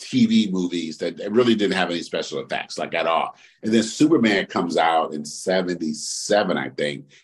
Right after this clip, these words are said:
And that was, you know, that was pretty cool. And then, you know, you get a couple more Superman movies, but they were pretty bad.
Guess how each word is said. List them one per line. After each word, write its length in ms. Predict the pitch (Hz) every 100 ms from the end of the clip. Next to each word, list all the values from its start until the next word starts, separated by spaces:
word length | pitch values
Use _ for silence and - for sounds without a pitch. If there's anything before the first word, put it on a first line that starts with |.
| -
And 120 | 113
that 160 | 139
was, 160 | 127 110 -
you 100 | 120
know, 60 |
that 140 | 110 123
was 140 | 104
pretty 300 | - 107 92
cool. 400 | 107 104 - - _ _ _
And 140 | 151 156
then, 360 | 220 220 190 180 _ _
you 140 | - 185
know, 480 | 147 120 117 117 - _ _
you 80 | 160
get 100 | 175
a 60 |
couple 160 | 139 135
more 100 | 127
Superman 320 | 117 131 117
movies, 240 | 117 113 107
but 80 |
they 100 | 110
were 120 | 127 98
pretty 220 | 107 101
bad. 480 | 85 95 95 92